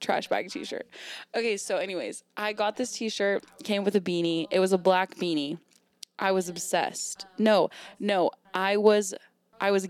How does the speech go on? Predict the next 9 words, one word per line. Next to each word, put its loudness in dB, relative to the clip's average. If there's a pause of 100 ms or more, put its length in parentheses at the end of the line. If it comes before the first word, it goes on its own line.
(100)
gagged -2
for 0
this -2
t-shirt 0
and 0
this 0
beanie. -2
Like, 2
I, 0